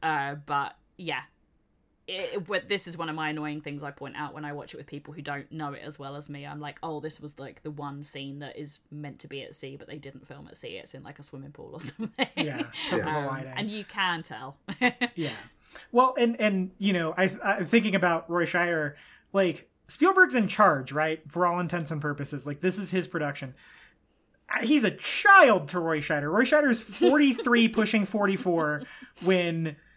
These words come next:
Speaker 2: he, he's making this. And Spielberg's,
Speaker 1: Mm.
Speaker 2: what, twenty-seven, twenty-eight, twenty-nine?
Speaker 1: Yeah.
Speaker 2: Uh,
Speaker 1: <laughs>
Speaker 2: yeah, I also would not trust that shit either, especially seeing some of the stuff we are doing up to this point.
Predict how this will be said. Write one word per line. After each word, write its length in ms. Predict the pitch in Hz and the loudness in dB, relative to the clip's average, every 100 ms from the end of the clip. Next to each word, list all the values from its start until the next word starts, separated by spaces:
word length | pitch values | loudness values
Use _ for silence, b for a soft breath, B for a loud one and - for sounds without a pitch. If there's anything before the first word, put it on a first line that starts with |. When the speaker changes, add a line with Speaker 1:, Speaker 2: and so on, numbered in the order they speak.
| b _ - | b _ -8
Speaker 2:
he, 240 | 175 202 | -6 -4
he's 240 | 214 196 175 | -2 -2 0
making 360 | 180 170 147 | 0 0 -4
this. 400 | 131 120 135 - - - _ _ - | -8 -12 -16 -20 -20 -20 _ _ 0
And 420 | 185 170 165 165 | 2 0 -4 -4
Spielberg's, 360 | 160 226 214 175 | 0 2 2 0
Speaker 1:
Mm. 40 | |
Speaker 2:
what, 140 | 175 | -2
twenty-seven, 720 | - 175 185 202 196 175 196 196 | -2 0 2 4 4 4 4 2
twenty-eight, 560 | 180 185 170 175 185 | 2 2 4 4 2
twenty-nine? 720 | 185 185 175 156 175 214 226 233 | 0 -2 0 0 0 0 -2 -4
Speaker 1:
Yeah. 520 | 165 156 147 143 147 - - | -8 -8 -8 -8 -12 -10 -2
Speaker 2:
Uh, 760 | 165 165 165 160 160 160 160 - | 2 2 2 2 2 2 0 -2
Speaker 1:
<laughs> 20 | |
Speaker 2:
yeah, 420 | 185 277 208 160 185 | 4 6 8 6 6
I 120 | 214 | 6
also 360 | 240 247 208 | 6 6 4
would 200 | 175 175 | 2 2
not 220 | 165 170 - | 4 4 4
trust 280 | 190 165 | 2 2
that 180 | 165 170 | 0 -2
shit 220 | - 185 196 | 0 -2 0
either, 520 | 220 175 135 131 131 | 0 0 -2 -6 -4
especially 640 | 202 190 - 208 - 190 | -4 0 4 4 4 2
seeing 360 | 185 202 185 185 | 2 2 4 4
some 260 | 185 196 190 | 4 4 4
of 60 | |
the 80 | 185 | 2
stuff 280 | 185 190 180 | 4 2 4
we 100 | 185 | 2
are 80 | 180 | 4
doing 300 | 185 185 190 | 2 2 2
up 220 | 196 190 | -2 0
to 80 | 175 | -4
this 180 | 135 - | -4 -10
point. 320 | 120 123 | -14 -14